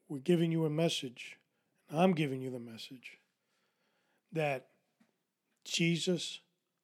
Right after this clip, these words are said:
loves you and died on a cross for you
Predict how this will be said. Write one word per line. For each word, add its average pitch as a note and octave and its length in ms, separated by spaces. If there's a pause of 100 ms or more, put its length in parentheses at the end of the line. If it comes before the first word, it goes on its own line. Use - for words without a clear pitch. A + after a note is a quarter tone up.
(600)
loves D#3+ 560
you F#3+ 300 (720)
and C3+ 160
died D3 260
on C#3 120
a C#3 60
cross D#3+ 360
for - 160
you A2+ 280